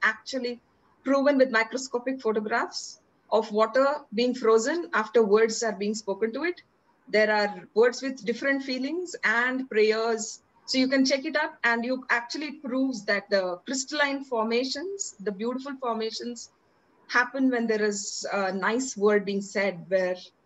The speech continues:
with anger or with other negative emotions, uh, the, uh, formations are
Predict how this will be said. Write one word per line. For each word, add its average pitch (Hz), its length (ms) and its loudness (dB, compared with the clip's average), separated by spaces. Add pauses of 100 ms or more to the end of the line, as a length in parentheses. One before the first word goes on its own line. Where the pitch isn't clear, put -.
(420)
with 214 240 2
anger 226 760 2
or 185 220 -2
with 185 280 -6
other 214 300 2
negative 220 420 0
emotions, 262 840 -2
uh, 196 280 2
the, 190 300 -4 (540)
uh, 190 140 -6
formations 240 640 0
are 185 220 -4